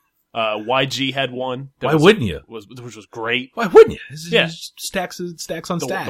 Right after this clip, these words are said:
Speaker 1: the Y G
Speaker 2: It's the
Speaker 1: one
Speaker 2: best.
Speaker 1: was, was filmed in such a way that it had, like, some grain to it, like it was actually filmed in the nineties, which
Speaker 2: Oh.
Speaker 1: made it even better.
Speaker 2: So this is shot on film from a helicopter, uh, over L A maybe? Like, they, they, they,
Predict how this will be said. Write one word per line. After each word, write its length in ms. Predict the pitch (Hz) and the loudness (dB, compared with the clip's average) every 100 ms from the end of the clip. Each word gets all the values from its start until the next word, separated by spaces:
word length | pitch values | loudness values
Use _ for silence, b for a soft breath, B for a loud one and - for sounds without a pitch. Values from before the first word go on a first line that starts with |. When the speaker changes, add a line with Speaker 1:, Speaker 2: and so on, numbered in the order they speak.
| 131 | -4
Speaker 1:
the 20 | |
Y 160 | 147 156 | -2 0
G 200 | 135 151 | -2 -4
Speaker 2:
It's 100 | 151 | 0
the 40 | |
Speaker 1:
one 100 | 156 | 0
Speaker 2:
best. 100 | 139 | 0
Speaker 1:
was, 220 | 123 - - | -4 -12 -10
was 180 | 127 | -10
filmed 400 | - 151 139 143 | -6 -4 -4 -4
in 120 | 135 131 | -8 -8
such 240 | 143 - | -10 -10
a 40 | |
way 240 | 131 131 135 | -6 -4 -4
that 140 | 123 | -6
it 140 | 117 113 | -8 -8
had, 140 | 120 | -8
like, 180 | 120 110 | -8 -12
some 160 | - 117 | -14 -16
grain 460 | 117 110 123 135 | -12 -10 -8 -10
to 180 | - 139 | -10 -10
it, 100 | 127 | -10
like 180 | 117 123 | -12 -14
it 40 | |
was 140 | 113 113 | -14 -12
actually 240 | - 113 | -12 -14
filmed 320 | - 123 123 | -12 -12 -12
in 80 | 117 | -12
the 80 | 113 | -12
nineties, 500 | 110 113 120 123 110 | -12 -12 -12 -14 -14
which 140 | 110 | -2
Speaker 2:
Oh. 140 | 147 165 | 0 0
Speaker 1:
made 80 | 117 | -4
it 40 | |
even 140 | 113 107 | -12 -12
better. 360 | 110 117 117 | -10 -10 -12
Speaker 2:
So 160 | - 143 | -2 2
this 220 | 151 170 | 2 2
is 100 | 170 | 0
shot 440 | - 160 139 131 - - | 0 2 2 0 -8 -8
on 200 | 135 147 | -6 -6
film 640 | - 143 110 101 92 90 | -6 -4 -4 -6 -10 -14
from 260 | _ 135 131 | _ -4 -4
a 40 | 117 | -2
helicopter, 880 | 143 131 - 98 - 92 87 85 - _ _ _ - | -2 -4 -6 -10 -10 -16 -16 -18 -20 _ _ _ -10
uh, 460 | 110 101 95 92 92 _ 123 | -8 -8 -8 -12 -14 _ -8
over 180 | 113 | -6
L 220 | - 101 92 | -6 -6 -4
A 160 | 120 | -4
maybe? 420 | 135 156 160 104 214 | -4 -4 -6 -10 -10
Like, 200 | - 113 | -4 -2
they, 240 | 117 113 113 | -2 -2 -4
they, 200 | 107 107 _ | -10 -12 _
they, 120 | - | -16